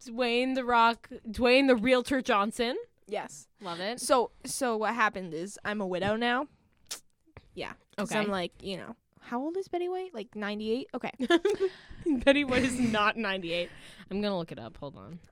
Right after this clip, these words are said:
Speaker 2: I think she is. Take a look-see.
Speaker 1: She's ninety-nine.
Speaker 2: <laughs> Wait.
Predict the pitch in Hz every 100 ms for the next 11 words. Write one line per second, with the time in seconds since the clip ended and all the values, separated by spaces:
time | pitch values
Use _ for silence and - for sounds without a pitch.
0 | _ - 208 208 220 226 269 277 381 494
1 | 440 415 403 - - _ _ _ _ _
2 | _ - _ - - 190 262 359 - 302
3 | 302 - - - - 370 339 311 302 392
4 | 381 339 349 403 403 - - 571 740 784
5 | - - - - - - - 679 679 719
6 | 807 807 762 - -